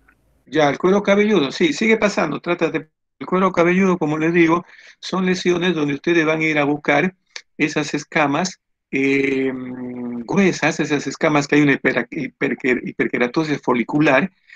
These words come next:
donde hacen el signo de la, de, de, de la tachuela del tapicero, ¿ok? Eso está recontra duro, que es difícil sacarlo a veces con el simple raspado del dedo. Estas lesiones de lupus eritematoso discoide, pues, son, como les decía,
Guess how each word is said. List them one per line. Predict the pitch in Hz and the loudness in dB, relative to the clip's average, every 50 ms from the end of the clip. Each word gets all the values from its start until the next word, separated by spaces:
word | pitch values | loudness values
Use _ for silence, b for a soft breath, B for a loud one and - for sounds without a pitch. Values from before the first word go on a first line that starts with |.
| b b b | b b b
donde | - 151 120 131 139 127 131 123 123 123 127 123 123 123 120 _ _ _ - | -20 -8 -2 0 0 0 0 -2 -2 2 2 4 2 2 -2 _ _ _ -10
hacen | 147 139 139 - - 151 | -8 -8 -6 -2 0 0
el | 147 143 135 | 0 0 0
signo | - - 160 143 147 143 147 156 | -2 -2 -2 -2 0 -2 -2 -2
de | 143 127 120 | -4 -4 -6
la, | 123 113 - | -8 -10 -10
de, | - - 113 104 | -8 -6 -6 -6
de, | - - - - | -8 -10 -14 -14
de | - 117 - - - _ - - | -16 -16 -20 -20 -20 _ -20 -20
la | - - | -20 -20
tachuela | _ - - - - 131 120 127 | _ -18 -14 -10 -6 -4 -2 -2
del | 123 131 117 | -2 -2 -4
tapicero, | - - - - - - - 170 170 151 123 107 - - - _ _ _ | -6 -8 -10 -10 -6 0 4 4 4 4 4 2 -2 -8 -12 _ _ _
¿ok? | _ - 135 151 190 185 - b b b b b | _ 0 2 2 2 0 -2 b b b b b
Eso | - - 143 139 - 139 | -4 -4 -4 -2 -4 -6
está | - - - - - - - - - | -8 -8 -10 -14 -14 -16 -20 -20 -16
recontra | - - - - 180 196 185 160 147 151 | -16 -10 -4 0 0 0 2 2 2 6
duro, | 170 180 175 165 165 160 | 8 8 8 8 6 4
que | - 127 135 | 2 2 2
es | 143 135 | 2 0
difícil | 123 - - 220 220 185 - 156 | -2 -4 -2 0 0 0 -2 -6
sacarlo | 139 - - - 160 151 147 143 | -8 -8 -4 -2 0 0 2 2
a | |
veces | 143 151 147 143 135 | 0 0 0 -2 -4
con | - - 131 | -4 -6 -8
el | - | -8
simple | - - 147 139 135 | -8 -8 -6 -6 -4
raspado | 123 117 120 - - - 143 139 131 | -2 -2 -2 -2 -2 -2 0 0 0
del | 127 123 | -2 -2
dedo. | 123 165 165 151 139 123 104 - _ b b b b b b b _ - 113 117 - - | 0 2 2 2 2 2 -2 -4 _ b b b b b b b _ -18 -16 -14 -4 0
Estas | 156 175 185 180 180 170 | 2 2 2 2 2 0
lesiones | 170 175 165 - 180 165 156 151 160 160 - | 0 0 0 0 0 0 0 0 -2 -4 -4
de | - 120 117 | -4 -4 -2
lupus | 113 135 147 147 151 135 - | -2 -2 -4 -4 -4 -6 -6
eritematoso | 123 123 117 - - 123 123 - - 139 123 143 | -6 -8 -8 -8 -8 -10 -8 -6 -6 -6 -6 -4
discoide, | 147 160 160 - - 131 127 131 147 147 - | -4 -4 -4 -2 0 2 2 2 2 0 -2
pues, | - 139 - - - _ _ _ _ _ _ | -4 -4 -4 -6 -12 _ _ _ _ _ _
son, | - - - 135 135 139 139 | -12 -6 -4 -2 -2 -2 -4
como | - - 120 120 117 | -4 -6 -6 -4 -2
les | 117 117 | -2 -2
decía, | 117 113 - - 135 131 131 127 | -2 -2 0 0 2 2 0 -2